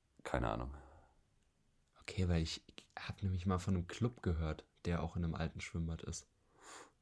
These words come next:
Speaker 2: Fällt aber grad der Name nicht ein. Nee, mir fällt der Name nicht ein.
Speaker 1: Vielleicht war's da, vielleicht auch nicht.
Speaker 2: Kann sein.
Speaker 1: Ist, glaub ich, so ein Ding, wo, wo öffentliche Bäder immer mehr geschlossen werden,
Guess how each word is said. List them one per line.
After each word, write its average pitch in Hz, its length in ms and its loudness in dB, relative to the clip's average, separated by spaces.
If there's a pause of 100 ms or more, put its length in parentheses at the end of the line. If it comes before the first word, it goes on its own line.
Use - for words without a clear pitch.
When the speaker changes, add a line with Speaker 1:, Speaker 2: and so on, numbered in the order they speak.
(720)
Speaker 2:
Fällt 92 240 -2
aber 92 100 2
grad 101 180 0
der 98 80 4
Name 95 260 4
nicht 82 220 0
ein. 85 300 2 (1300)
Nee, 117 140 0 (100)
mir 98 80 -8
fällt 85 200 -6
der 87 80 -2
Name 80 200 -4
nicht 80 160 -10
ein. 85 140 -8 (1400)
Speaker 1:
Vielleicht - 280 2
war's 76 140 2
da, 69 260 0 (140)
vielleicht 76 240 2
auch 69 80 -4
nicht. 69 240 -4 (100)
Speaker 2:
Kann - 180 0
sein. 90 140 4
Speaker 1:
Ist, 85 140 2
glaub 82 140 8
ich, 73 80 -2
so 73 80 4
ein 69 80 4
Ding, 73 260 6
wo, 73 320 2
wo 78 100 6
öffentliche 80 380 4
Bäder 80 300 12
immer 80 160 8
mehr 80 120 8
geschlossen 80 440 4
werden, 80 280 10